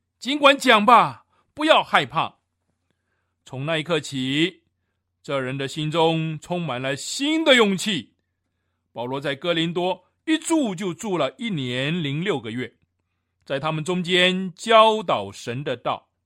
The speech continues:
加流事件发生之后，他仍然继续传道。主对他说：“我与你同在。”请注意这句话对他产生的果效。保罗还害怕成功吗？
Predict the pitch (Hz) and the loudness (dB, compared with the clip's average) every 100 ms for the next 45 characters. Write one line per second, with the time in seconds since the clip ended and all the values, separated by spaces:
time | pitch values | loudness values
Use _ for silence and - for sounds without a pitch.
0 | _ _ _ _ - 233 254 254 233 156 | _ _ _ _ -10 -2 2 2 2 -2
1 | 175 - 190 156 135 113 156 147 143 131 | -4 -6 -8 -4 -4 -4 -4 -4 -4 -8
2 | 135 117 104 - _ _ _ _ _ - | -8 -8 -8 -10 _ _ _ _ _ -10
3 | 131 123 160 151 151 _ - 339 233 156 | -8 -6 -4 -2 -4 _ -14 -8 -8 -8
4 | 170 131 - 95 95 123 120 _ _ _ | -8 -10 -10 -16 -10 -6 -6 _ _ _
5 | _ _ _ _ _ _ _ 123 131 165 | _ _ _ _ _ _ _ -12 -8 -4
6 | 165 160 175 175 - _ _ - 127 185 | -2 -2 0 -2 -4 _ _ -6 2 4
7 | 190 175 160 113 117 110 113 131 90 _ | 4 0 -4 -6 -12 -12 -8 -8 -10 _
8 | _ _ _ _ _ _ _ _ 156 151 | _ _ _ _ _ _ _ _ -8 -6
9 | 185 190 185 202 180 175 185 170 151 _ | -2 -2 -2 -4 -4 0 0 0 -4 _
10 | _ - 170 170 165 143 120 175 170 156 | _ -8 -2 -2 -2 -6 -8 -8 -8 -8
11 | 104 92 - 151 - _ _ _ _ _ | -12 -8 0 0 0 _ _ _ _ _
12 | _ _ _ _ _ _ _ _ _ _ | _ _ _ _ _ _ _ _ _ _
13 | _ _ 185 202 262 254 254 262 233 - | _ _ 0 2 4 2 2 4 2 2
14 | 185 208 254 285 262 147 | -4 -2 -4 -2 -6 -8